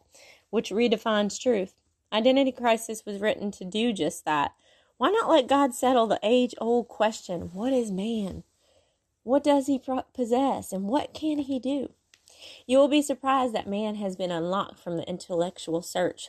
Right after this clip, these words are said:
for significance. You will find how the spirit of man is revealed in this intriguing look into the genius of God,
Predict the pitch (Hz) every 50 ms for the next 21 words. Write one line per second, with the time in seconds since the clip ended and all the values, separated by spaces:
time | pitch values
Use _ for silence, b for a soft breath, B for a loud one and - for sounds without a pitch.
0 | - _ _ _ - 190 208 202 - 226 202 190 185 190 - - 170 - - 180
1 | 123 87 - - - - b b b b b b b - 196 196 190 - - 240
2 | 226 226 233 247 233 226 208 190 196 - - - 226 220 233 233 208 208 220 214
3 | 220 220 208 190 180 180 175 175 185 214 220 220 220 214 - - 180 175 185 185
4 | 175 b b b b b b b b 202 226 226 - - - - 185 185 - -
5 | - 214 247 247 262 262 262 254 233 214 185 - - _ _ - 165 180 175 -
6 | 185 175 175 175 165 - 180 175 185 190 196 190 - 196 190 - - 180 185 180
7 | 190 190